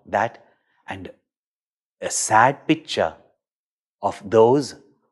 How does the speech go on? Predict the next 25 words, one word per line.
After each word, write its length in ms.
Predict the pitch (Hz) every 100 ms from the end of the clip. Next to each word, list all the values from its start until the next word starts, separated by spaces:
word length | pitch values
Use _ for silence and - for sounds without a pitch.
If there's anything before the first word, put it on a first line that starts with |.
| _
who 160 | - 120
live 500 | 110 113 135 120 107 _ _ _ _ _ _ _ _ _ _ _ _ _ _
not 220 | 123 120
just 320 | - 151 165 156
a 60 |
hypocritical 840 | - 117 147 156 160 156 160 175
life, 480 | 156 143 165 196 - _ _ _ _ _ _ -
but 400 | 131 - - _
that's 240 | 170 175
why 180 | 151 113
I 160 | 131 196
just 220 | 165 156
express 560 | 139 - - 170 151 - - -
what 240 | 107 143
is 100 | 156
inside 560 | 123 113 - 143 139 101
me, 160 | 92 -
you 60 |
know, 160 | 104 151 - _ _ _ _ _ -
and 180 | 107 101
live 140 | 113
a 80 | 127
life 440 | 110 117 135 - 104 - _ _ _ _ _ _ _ _ _ -
of 180 | 113 - _ _ _ _ _ _ _ _ -
sensuality. 1000 | - 131 135 - 143 151 156 - 87